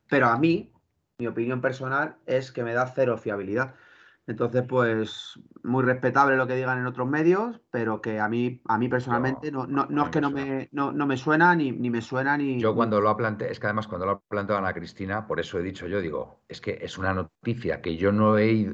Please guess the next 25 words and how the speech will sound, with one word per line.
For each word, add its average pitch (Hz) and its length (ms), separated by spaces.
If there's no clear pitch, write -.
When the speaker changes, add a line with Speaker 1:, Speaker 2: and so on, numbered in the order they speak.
Speaker 2:
yo 107 200
no 120 160
he 110 100
oído 104 240
en 87 60
ningún 98 280
lado 113 340
y 90 160
que 95 120
lo 90 140
diga 110 320
ella, 127 480
lo 87 220
único 107 240
que 113 100
me 110 80
indica 117 220
es 131 80
que - 140
pueda 101 340
tener 117 440
alguna 101 340
fuente 95 300
de 107 60
información 117 800